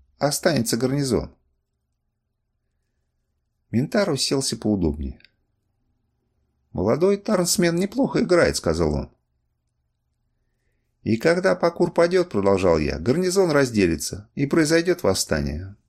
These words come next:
"Возглавляемое Убаром", — сказал Марлен, глядя на фишку, зажатой в руке. Он провёл её по доске, спихивая остальные фигуры на шёлк. "Убаром!" — воскликнул он.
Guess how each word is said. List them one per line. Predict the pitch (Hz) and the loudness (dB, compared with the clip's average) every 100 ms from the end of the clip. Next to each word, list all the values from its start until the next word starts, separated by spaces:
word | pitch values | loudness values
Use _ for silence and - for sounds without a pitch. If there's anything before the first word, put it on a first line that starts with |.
| _ _ _ _ _ _ _ _ _ _ _ _ _ _ _ _ _ | _ _ _ _ _ _ _ _ _ _ _ _ _ _ _ _ _
"Возглавляемое | - 131 139 160 175 170 165 151 147 | -2 -2 2 2 4 4 2 0 0
Убаром", — | 156 160 90 65 | 0 2 0 -2
сказал | 62 - 76 71 | -8 -4 -2 0
Марлен, | 71 90 92 71 65 - | 2 2 2 0 -4 -6
глядя | 85 95 95 | -2 2 2
на | 82 | 0
фишку, | 82 139 - - | -2 -4 -4 -2
зажатой | 82 98 85 - | 0 0 -2 -2
в | 78 | -2
руке. | 98 101 - _ _ _ _ _ _ _ _ _ _ _ - | -2 -4 -12 _ _ _ _ _ _ _ _ _ _ _ -2
Он | 202 190 | 0 0
провёл | 170 165 160 143 | 0 2 2 4
её | 123 | 4
по | 120 | 2
доске, | 127 135 - 156 | 2 2 0 -2
спихивая | 139 - 160 151 120 113 104 | -2 -4 -8 -4 0 2 2
остальные | - 110 - 113 123 98 | 0 -4 0 2 2 0
фигуры | - 101 95 | 0 2 2
на | 87 90 | 2 0
шёлк. | - - - - _ _ _ - | -4 -10 -12 -20 _ _ _ -6
"Убаром!" — | 120 135 160 131 104 - _ _ _ _ _ | -4 2 4 4 2 -4 _ _ _ _ _
воскликнул | 73 73 - 69 - 67 | -6 -4 -4 -8 -6 -8
он. | 87 | -10